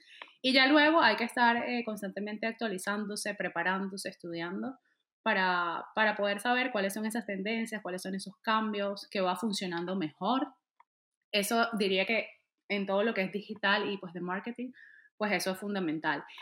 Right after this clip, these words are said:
Y ya luego viene un tema de, eh, establecer valores, establecer cómo quieres presentarte, cómo quieres son, eh, esos resultados que quieres dar,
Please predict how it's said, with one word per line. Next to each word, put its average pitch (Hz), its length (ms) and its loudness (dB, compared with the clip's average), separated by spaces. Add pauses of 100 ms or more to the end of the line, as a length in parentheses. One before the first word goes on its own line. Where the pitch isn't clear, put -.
(140)
Y 277 120 6
ya 277 120 8
luego 302 220 8
viene 277 200 4
un 262 100 4
tema 277 340 4
de, 233 400 0
eh, 190 720 -2 (160)
establecer 202 560 2
valores, 220 640 4
establecer 185 560 -4
cómo 196 240 -4
quieres 196 340 -4 (360)
presentarte, 196 720 2
cómo 185 280 -4
quieres 202 280 -6
son, 202 320 -4 (180)
eh, 175 320 -6
esos 202 200 -4
resultados 202 600 2
que 196 80 -6
quieres 165 260 -8
dar, 196 280 4